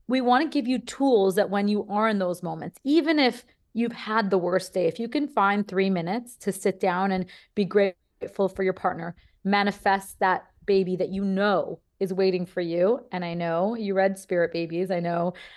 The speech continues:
um, you mentioned, so we, uh, Ronit actually had me read it after my first loss. And so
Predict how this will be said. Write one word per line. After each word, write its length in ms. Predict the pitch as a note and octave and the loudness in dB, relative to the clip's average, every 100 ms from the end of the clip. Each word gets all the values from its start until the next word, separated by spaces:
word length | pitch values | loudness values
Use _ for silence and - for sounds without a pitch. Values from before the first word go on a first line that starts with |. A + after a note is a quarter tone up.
| - | -4
um, 360 | F#3+ F#3+ F#3+ F#3+ | 2 4 4 2
you 120 | G3+ | 2
mentioned, 540 | G3 F#3 F#3 G3+ G3 | 2 2 2 0 0
so 180 | G#3 - | 0 0
we, 400 | G3 G#3 G#3+ G#3+ | 0 -2 -2 -4
uh, 240 | G3+ F#3+ F#3 | -2 0 2
Ronit 300 | F#3+ G3 F3+ | 2 2 0
actually 680 | F#3+ - G#3 G3+ G3+ G3+ - | -2 -2 -6 -2 -2 -2 -6
had 260 | G3 G3 | -2 -2
me 180 | G3+ G#3+ | 0 -2
read 200 | F#3 F3+ | -2 0
it 100 | F#3+ F3+ | 0 -2
after 320 | F3 - F#3 | -8 -6 -4
my 140 | F#3 | -4
first 300 | F#3 G3 F#3 | -2 -2 0
loss. 300 | G3+ F#3+ F3+ | 2 4 2
And 220 | - G#3 | -4 -6
so 320 | G3+ G#3+ G#3 | 0 2 2